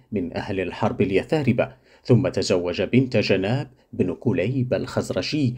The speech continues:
شدا للأواصر ومدا للوثاق. وكان واضحا من البداية فهمه الثاقب لأبعاد الأوضاع في مكة، فحرص على استدامة حلف المطيبين بالزواج من بني زهرة. ومن المهم هنا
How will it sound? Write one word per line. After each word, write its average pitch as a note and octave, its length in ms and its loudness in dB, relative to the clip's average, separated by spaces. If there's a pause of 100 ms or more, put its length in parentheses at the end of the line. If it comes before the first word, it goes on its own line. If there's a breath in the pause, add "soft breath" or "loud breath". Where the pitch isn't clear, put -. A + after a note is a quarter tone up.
(140 loud breath)
شدا G3+ 380 4
للأواصر G#2+ 1000 2 (120)
ومدا C3 420 2
للوثاق. F2+ 680 -2 (560)
وكان G3+ 460 10
واضحا C3 520 0
من A#2 240 0
البداية A2 540 4
فهمه A2+ 540 4
الثاقب B2+ 500 2
لأبعاد G2 520 0
الأوضاع F#2+ 560 0
في B2 140 4
مكة، C3 380 4 (340 soft breath)
فحرص - 460 4
على E2+ 220 -2
استدامة G#2+ 680 0
حلف - 360 -2
المطيبين C3 920 2
بالزواج A2+ 640 0
من F#2 240 -2
بني G2+ 300 -2
زهرة. - 380 0 (440 soft breath)
ومن F#3+ 180 8
المهم G3 380 4
هنا D3+ 360 2